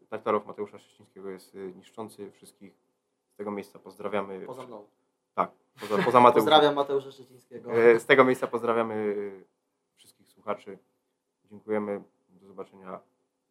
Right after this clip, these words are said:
Speaker 1: I możecie kiedyś paść na sparingi, zobaczycie,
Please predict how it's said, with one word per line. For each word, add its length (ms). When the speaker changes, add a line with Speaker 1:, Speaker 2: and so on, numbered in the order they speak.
Speaker 1:
I 440
możecie 320
kiedyś 220
paść 200
na 80
sparingi, 420
zobaczycie, 540